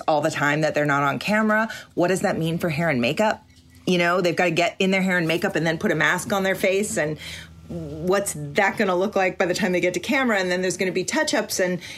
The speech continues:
you know, but the hair and makeup people are gonna be in, in goggles and masks and face shields. And for me,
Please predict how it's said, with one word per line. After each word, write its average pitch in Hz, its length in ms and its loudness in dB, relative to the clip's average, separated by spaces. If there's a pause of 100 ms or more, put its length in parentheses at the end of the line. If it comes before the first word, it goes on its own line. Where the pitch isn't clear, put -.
(140)
you 202 120 2
know, 180 280 0 (160)
but 175 360 -2
the 196 80 2
hair 214 140 2
and 202 100 0
makeup 220 280 0
people 214 260 0
are 175 60 0
gonna 175 180 0
be 175 180 0
in, 160 280 0
in 165 260 0
goggles 208 640 0
and 160 200 0
masks 233 600 -2
and 165 340 0 (520)
face 285 260 0
shields. 156 540 -2 (100)
And 196 200 0
for 226 200 0
me, 214 440 0